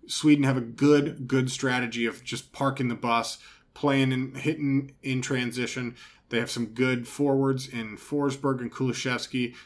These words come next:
that can real, and Isak too. Isak hasn't even made his mark on the Euros, but he's, he's, he's, they're, they're gonna be very good. So I wouldn't see, wouldn't be surprised to see Sweden here. But with Germany,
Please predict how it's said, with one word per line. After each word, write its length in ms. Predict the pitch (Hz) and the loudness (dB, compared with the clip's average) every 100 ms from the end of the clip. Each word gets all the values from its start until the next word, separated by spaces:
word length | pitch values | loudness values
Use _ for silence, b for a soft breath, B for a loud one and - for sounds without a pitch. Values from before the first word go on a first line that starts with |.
| _ | _
that 160 | 127 | -4
can 160 | 120 117 | -2 -2
real, 220 | 117 123 | -2 -4
and 240 | 135 127 123 | -4 -4 -6
Isak 520 | 180 185 - 98 - | -4 0 2 0 -2
too. 260 | - 151 131 | -2 -2 0
Isak 440 | 113 139 147 135 | 0 -2 0 -2
hasn't 260 | 131 127 131 | -2 -4 -4
even 160 | 127 123 | -4 -4
made 200 | 123 117 | -4 -4
his 160 | 135 | -4
mark 240 | 131 117 113 | -4 -4 -6
on 120 | 110 | -10
the 120 | 107 | -12
Euros, 300 | 104 98 101 | -12 -12 -12
but 120 | - | -10
he's, 360 | 101 127 107 - | -6 -4 -4 -8
he's, 400 | 113 117 - - _ _ _ _ _ _ _ - - | -8 -10 -10 -14 _ _ _ _ _ _ _ -20 -14
he's, 540 | 143 127 123 131 120 | -12 -8 -4 -4 -4
they're, 360 | 135 139 139 139 | -4 -2 -2 -2
they're 220 | 143 147 | 0 0
gonna 100 | 147 | 2
be 140 | 139 | 2
very 260 | 135 135 127 | 2 2 0
good. 300 | 120 120 117 | -4 -6 -6
So 100 | 117 | -6
I 40 | |
wouldn't 240 | 113 123 120 | -4 -6 -6
see, 260 | 127 120 B B B B | -6 -6 B B B B
wouldn't 200 | - 170 | 0 2
be 100 | 180 | 4
surprised 420 | 180 160 160 151 131 | 2 0 0 0 0
to 80 | |
see 140 | 135 143 | -2 -2
Sweden 380 | 139 143 135 131 | -2 0 0 0
here. 180 | 135 | 0
But 140 | 135 127 | -2 -2
with 180 | 127 - | -6 -2
Germany, 560 | 139 139 135 135 131 | 2 2 2 2 -2